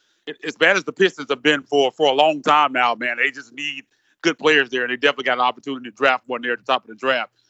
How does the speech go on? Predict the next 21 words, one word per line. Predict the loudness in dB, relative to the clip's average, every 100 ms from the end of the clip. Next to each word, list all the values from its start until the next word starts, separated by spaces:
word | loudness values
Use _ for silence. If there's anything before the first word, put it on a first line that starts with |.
| _ _
in | -12 -6
Cade | -4 -4
Cunningham. | -2 -2 0 -4 -4
And | -6
I, | -6
and | -4
I | -2
kinda | 0 0
think | 0 -2 -4 _ _ -4
I | -2
know | 0
where | -2
you're | -4
gonna | -4 0
go | 0
from | 0 -4
this, | -6
from | -6 -8
your, | -8 -8
your | -6
comments. | -2 0 -2 -8